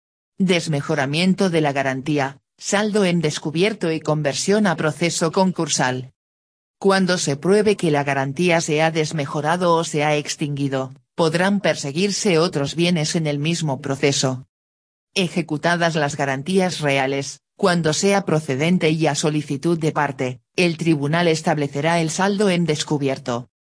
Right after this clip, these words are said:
Firme la resolución que lo disponga, los acreedores podrán perseguir otros bienes en el mismo proceso. Los acreedores de grado inferior no satisfechos podrán cobrar lo que se les adeude en el mismo expediente.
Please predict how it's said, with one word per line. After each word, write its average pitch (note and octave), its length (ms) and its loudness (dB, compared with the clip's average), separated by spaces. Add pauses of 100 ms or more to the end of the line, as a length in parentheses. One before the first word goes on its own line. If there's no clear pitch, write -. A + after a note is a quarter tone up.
(280)
Firme A3 480 2
la D3+ 140 2
resolución D3+ 720 -2
que E3+ 180 -2
lo D#3 120 2
disponga, C3+ 640 -2 (160)
los F3+ 340 2
acreedores D#3 800 0
podrán E3 440 -2
perseguir D#3 580 -2
otros C#3 340 -2
bienes E3+ 380 2
en D3+ 160 0
el C3 140 -4
mismo E3 340 0
proceso. C#3+ 640 -2 (400)
Los G3 320 4
acreedores D#3 720 0
de D#3 120 0
grado D#3+ 360 0
inferior D#3+ 640 0
no F3+ 140 0
satisfechos D#3+ 760 -2
podrán D#3 440 -2
cobrar E3+ 380 0
lo D#3 200 2
que D3 100 -2
se D#3 160 -2
les C#3+ 220 -2
adeude D3+ 460 0
en C#3+ 100 -2
el C3 160 -4
mismo D#3+ 380 0
expediente. C#3+ 880 -4